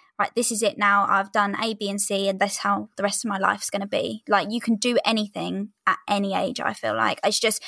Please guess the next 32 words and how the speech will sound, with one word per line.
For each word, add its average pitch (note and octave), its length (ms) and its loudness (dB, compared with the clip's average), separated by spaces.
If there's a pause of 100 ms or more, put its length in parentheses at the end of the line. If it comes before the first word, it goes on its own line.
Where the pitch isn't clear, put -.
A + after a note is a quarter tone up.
(220)
for A#3 100 -4
me, A3+ 460 2 (1300)
uh, A3 180 4
for A3 140 -4
some A3+ 200 0
reason, A3 540 0 (180)
my G#3+ 240 2
mindset A3 540 0
changed A3 460 -4
that G3 240 2
when G3+ 120 0
I G3+ 120 0
decided G#3+ 540 -2
to - 40 -6
start - 220 -2
my - 80 -2
business G3+ 720 -6
and, G3+ 500 -4 (180)
you G#3 120 -8
know, G3 320 -2
I G#3 100 2
found G#3 460 0
my G#3 140 0
right G3+ 180 2
path. A#3+ 320 2
I G3 120 -2
honestly G#3+ 360 -6
think G#3 320 -6 (260)
I G3+ 60 0
was G#3+ 160 -2
meant A3+ 480 -2
to G3+ 380 0